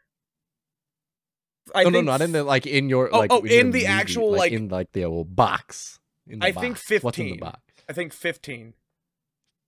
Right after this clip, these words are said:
Speaker 2: Damn.
Speaker 1: If that.
Speaker 2: That's not, that's not bad, though. With ventilation and everything, with most people vaccinated, with masks.
Speaker 1: Yeah, I, I think there was about fifteen, if that, 'cause I know that there was a family of three,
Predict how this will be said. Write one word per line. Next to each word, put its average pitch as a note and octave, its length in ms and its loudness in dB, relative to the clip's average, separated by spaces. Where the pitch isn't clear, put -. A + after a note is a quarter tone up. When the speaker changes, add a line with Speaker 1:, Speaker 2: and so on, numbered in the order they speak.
Speaker 2:
Damn. B2+ 320 -4
Speaker 1:
If E2+ 200 -4
that. D#3 140 -2
Speaker 2:
That's E3 220 -4
not, C#4+ 320 -4
that's A#3 260 -12
not C#4+ 240 -14
bad, C4 280 -8
though. E2 180 -8
With G2+ 200 -6
ventilation C#3+ 720 -8
and E3+ 140 -10
everything, F3 500 -10
with B2+ 160 -6
most A#2 280 -8
people D3 280 -8
vaccinated, D3 840 -10
with G#2+ 260 -10
masks. - 680 -16
Speaker 1:
Yeah, - 220 -4
I, F3 340 0
I F3+ 40 4
think G3 180 -6
there G#3+ 100 -2
was F#3+ 120 -2
about E3 280 -4
fifteen, D#3+ 800 -10
if E3 260 -6
that, C3 260 -6
'cause E3+ 100 -10
I E3+ 100 -2
know F#3 200 -2
that B3 80 -4
there B3 100 0
was A#3 100 -2
a A#3+ 60 -4
family G#3 340 -4
of G3 100 -6
three, E3 520 -8